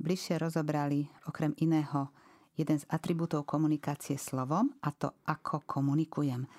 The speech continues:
Tým sme vlastne ukončili tú predchádzajúcu reláciu. A tam sme si povedali o kritériách, náležitostiach zvukovej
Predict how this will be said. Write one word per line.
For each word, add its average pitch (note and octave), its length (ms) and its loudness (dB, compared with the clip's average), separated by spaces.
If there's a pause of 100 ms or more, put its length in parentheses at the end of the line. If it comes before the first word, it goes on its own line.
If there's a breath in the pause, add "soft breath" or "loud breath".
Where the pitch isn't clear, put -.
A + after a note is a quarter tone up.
(220 loud breath)
Tým E3 160 2
sme E3+ 240 2
vlastne D3+ 340 0
ukončili E3 640 0
tú - 160 -4
predchádzajúcu D3+ 680 -4 (100)
reláciu. B2+ 640 -2 (800 loud breath)
A E3+ 300 0
tam B3+ 180 4
sme A#3 220 2
si F3 400 0
povedali C#3+ 880 0
o - 80 -8
kritériách, E3+ 640 0
náležitostiach D#3 920 0
zvukovej C#3+ 420 -2